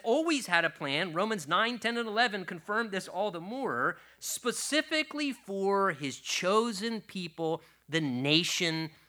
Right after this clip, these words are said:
of Israel. The church has not replaced Israel, a spiritual Israel.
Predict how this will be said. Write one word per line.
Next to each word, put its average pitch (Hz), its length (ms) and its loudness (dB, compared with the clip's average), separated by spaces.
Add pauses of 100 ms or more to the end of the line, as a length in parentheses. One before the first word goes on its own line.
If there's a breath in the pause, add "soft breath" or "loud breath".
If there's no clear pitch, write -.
(160 soft breath)
of 151 240 -2
Israel. 110 540 -8 (180 soft breath)
The 113 100 -10
church - 460 2
has 233 220 0
not 208 260 4
replaced 190 520 -2
Israel, 175 500 0
a 123 40 0
spiritual 202 540 -2
Israel. 165 440 -4